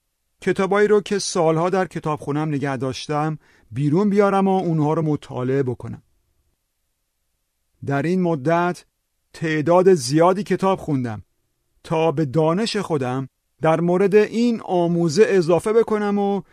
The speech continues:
فکر و دلم رو از این موضوع غنی بسازم و درک درست و صحیح از الهیات روح القدس بر مبنای کتاب مقدس رو دوباره در ذهنم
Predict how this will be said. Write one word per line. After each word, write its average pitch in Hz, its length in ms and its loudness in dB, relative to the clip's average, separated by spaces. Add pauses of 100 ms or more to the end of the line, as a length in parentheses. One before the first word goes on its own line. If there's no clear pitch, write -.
(280)
فکر - 540 2
و 175 80 0
دلم 214 380 0
رو 190 100 2
از 165 340 -2
این 190 120 0
موضوع 156 560 0
غنی 156 260 -2
بسازم 113 560 -8 (520)
و 139 100 -4
درک 160 440 -4
درست 156 640 0
و 143 120 -4
صحیح 165 680 -4 (260)
از 143 280 -6
الهیات 147 680 0
روح 151 320 -2
القدس 147 520 -2 (200)
بر 165 340 2
مبنای 202 680 -2
کتاب 165 380 -4
مقدس 147 760 -4
رو 131 320 -4 (340)
دوباره 170 640 4
در 156 220 0
ذهنم 170 560 -4